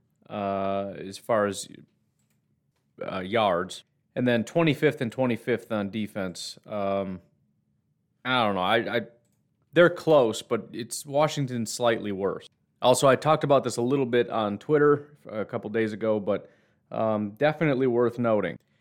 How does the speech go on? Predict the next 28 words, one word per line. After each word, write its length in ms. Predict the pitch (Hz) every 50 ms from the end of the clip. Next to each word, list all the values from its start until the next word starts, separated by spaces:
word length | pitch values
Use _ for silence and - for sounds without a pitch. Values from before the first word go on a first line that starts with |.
| _ _ _ _ _ _ _ _ _ _ _ _
The 80 | - 113
defense 520 | 110 131 170 190 - - 185 175 165 -
has 180 | 160 147 127 123
given 280 | 135 143 139 139 135
up 160 | 131 123 -
at 140 | 131 107 -
least 460 | 117 127 139 170 185 196 - - - - _ _ _ _
thirty 260 | 165 165 170 170 170
points 640 | 165 - 147 127 113 110 110 107 - - - - - _ _ _ _ _ _ _ _
in 120 | - 120 127
their 140 | 131 127
last 340 | 123 123 123 123 127 123 -
four 340 | - - - 135 131 131 131
games, 580 | 117 123 120 117 107 101 95 98 98 - - - _ _ _ _ _ _ _ _
and 200 | - 127 117 110
five 420 | - - 170 170 190 196 185 151
games 300 | 123 127 120 117 110 104
ago, 260 | 117 107 110 110 107 104
they 100 | 113 110
gave 180 | 117 120 110
up 140 | 113 110 -
twenty-nine 680 | - - 135 131 127 - 139 127 117 113 107 107 101
points. 500 | - - 113 101 87 87 - - - - _ _ _ _
So 160 | - - 139
twenty-nine 640 | 139 139 - - 170 170 202 214 202 185 175 170 160
points 340 | - - 156 147 143 120 -
or 80 | 135 120
more 420 | 110 104 98 92 90 90 95 -